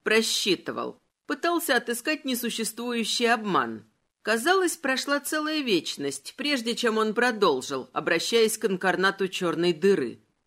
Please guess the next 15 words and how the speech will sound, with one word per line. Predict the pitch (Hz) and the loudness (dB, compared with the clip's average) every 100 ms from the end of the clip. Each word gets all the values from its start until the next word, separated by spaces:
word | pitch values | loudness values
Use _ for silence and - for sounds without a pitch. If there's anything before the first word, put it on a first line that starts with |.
| _ _ | _ _
«Что | - - 202 | -14 4 6
тебе | 185 190 175 190 | 6 4 4 6
нужно?» | 185 139 - 139 120 113 _ _ _ _ | 4 2 -4 -10 -12 -16 _ _ _ _
«Власть, | 180 190 196 180 220 - - - _ - | 2 6 8 6 4 -6 -14 -18 _ 0
трон, | 185 165 165 190 196 | 4 6 4 0 -4
инкарнаты», | 196 226 226 277 240 160 127 - 160 175 _ - | -2 -2 4 4 6 2 0 -2 -4 -4 _ -2
принялся | 285 285 262 254 | -2 0 0 -2
перечислять | 240 208 180 190 - 185 175 - | 0 0 2 -2 0 2 0 2
Лука. | 190 190 - 127 98 - _ _ - | 2 2 0 -2 -2 -12 _ _ -2
«Это | 208 254 269 | 0 2 2
не | 302 | 0
полный | 294 220 151 143 139 | 2 4 4 2 -2
список». | - - 135 - 123 - - _ _ _ _ - | -4 -6 -6 -8 -12 -18 -20 _ _ _ _ -2
Малахия | 262 339 339 330 330 | 2 2 2 2 0
выпрямился. | 277 262 202 156 147 131 123 - 98 | 2 2 2 0 0 -4 -8 -10 -12